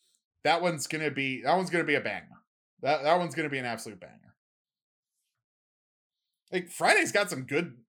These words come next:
s-, <laughs> Friday's got a decent lineup, too. Uh, Saint Peter's, Purdue should be fun just to see if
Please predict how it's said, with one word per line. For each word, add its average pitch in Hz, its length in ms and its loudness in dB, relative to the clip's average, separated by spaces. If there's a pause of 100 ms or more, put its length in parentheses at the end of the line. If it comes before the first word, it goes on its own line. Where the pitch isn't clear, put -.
s-, - 160 -6 (160)
<laughs> - 160 -16
Friday's - 420 -4
got 165 140 2
a 131 60 0
decent 165 340 -6
lineup, 143 280 2
too. 151 220 0 (960)
Uh, 147 280 2
Saint 208 320 -2
Peter's, 226 280 -2
Purdue 160 500 0
should 185 240 0
be 160 140 -4
fun 160 340 2
just 151 200 -6
to 170 80 -6
see 170 200 0
if 151 320 0